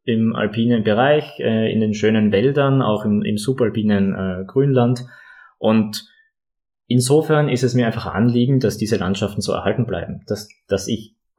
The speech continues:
zukünftigen Generationen dasselbe Wohlbefinden vermitteln kann, das auch mir vermittelt wurde. Und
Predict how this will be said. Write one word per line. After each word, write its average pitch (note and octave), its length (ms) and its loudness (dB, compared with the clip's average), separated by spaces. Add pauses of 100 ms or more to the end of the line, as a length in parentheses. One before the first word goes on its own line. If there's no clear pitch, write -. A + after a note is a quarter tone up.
(140)
zukünftigen D#3 460 0
Generationen A#2+ 1000 0 (160)
dasselbe C#3 460 2
Wohlbefinden A#2 1120 0
vermitteln D#3 460 0
kann, C3+ 500 0
das - 460 -4
auch - 300 -2
mir B2 420 2
vermittelt G2+ 420 -2
wurde. G#2+ 340 2
Und A2+ 220 0